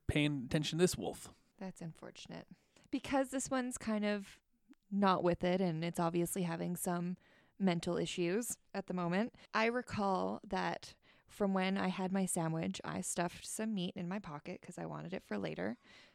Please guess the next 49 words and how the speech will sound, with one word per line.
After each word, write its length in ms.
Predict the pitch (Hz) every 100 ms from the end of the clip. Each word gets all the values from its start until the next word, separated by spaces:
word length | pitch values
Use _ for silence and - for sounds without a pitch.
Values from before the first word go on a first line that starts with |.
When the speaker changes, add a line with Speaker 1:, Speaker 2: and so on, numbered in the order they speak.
| -
Speaker 2:
So 80 | 220
it's 120 | 247
been 120 | 349
sitting 260 | - 262 233
in 100 | 202
there 160 | 180
a 60 | 160
while. 560 | 190 294 330 151 202 - - 381 -
<laughs> 220 | 359 - - -
but 60 |
I 100 | 220 220 -
pull 180 | - 269
it 80 | 247
out 160 | 214
and 120 | 214
try 160 | 208 220
to 100 | 202
offer 300 | 165 175 -
it 80 | 185
to 100 | -
the 120 | 190
wolf, 280 | 180 175 180
'cause 140 | -
the 100 | 208 285
last 340 | 247 240 -
one, 240 | 254 240 240
I, 280 | 240 233 240 -
they 140 | 269
seem 280 | - 277 269
pretty 300 | - 240 208
aggressive 460 | 185 180 165 202 196
and, 100 | 185
like, 160 | 180
desperate. 480 | - 170 - 202 208 - - -
And 100 | 208
so 100 | 208
I 40 |
try 180 | 202 -
to 100 | 208 -
offer 240 | 180 202
the 100 | 190
meat 300 | 180 175 180 -
and 100 | 190
try 220 | - 180
to, 80 | 180
like, 180 | 170 -
become 300 | - - 175
its 140 | -
friend, 420 | - 175 170 190